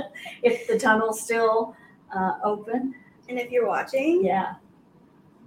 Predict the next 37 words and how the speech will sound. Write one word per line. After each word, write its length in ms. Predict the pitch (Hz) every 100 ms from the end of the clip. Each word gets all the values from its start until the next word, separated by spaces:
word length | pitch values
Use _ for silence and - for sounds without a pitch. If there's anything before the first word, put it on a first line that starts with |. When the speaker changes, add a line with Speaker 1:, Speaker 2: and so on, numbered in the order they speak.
| -
Speaker 1:
On 180 | 208 208
the 220 | 196 180 214
Speaker 2:
let 140 | 233
us 40 | 240
Speaker 1:
very 220 | 247 226
Speaker 2:
go 60 | 220
in 40 |
Speaker 1:
rare 220 | 233 233
Speaker 2:
there. 100 | 392
Speaker 1:
chance 360 | - - 415 -
that 300 | 381 - 392
you're 240 | - 339 311
Speaker 2:
<laughs> 120 | 330
Speaker 1:
watching 460 | 370 370 370 285
our 60 | 302
Speaker 2:
Please 440 | 415 403 427 392
let 160 | 359 339
Speaker 1:
podcast. 120 | 330
Speaker 2:
us 40 | 320
go 180 | 302 285
in 40 |
there. 1700 | 277 339 523 523 480 494 480 - _ _ _ - - - - 269 269 -
Speaker 1:
<laughs> 420 | _ - _ -
'Cause, 160 | 240 240
I 120 | 226
mean, 180 | 208 202
we 160 | 254 330
could 140 | 233
be 100 | 247
back. 340 | 233 240 - 226
Lindsay 260 | 262 202
just 200 | 196 190
lives 200 | 196 185
right 160 | 185 143
down 140 | 190 185
the 60 |
road. 120 | 214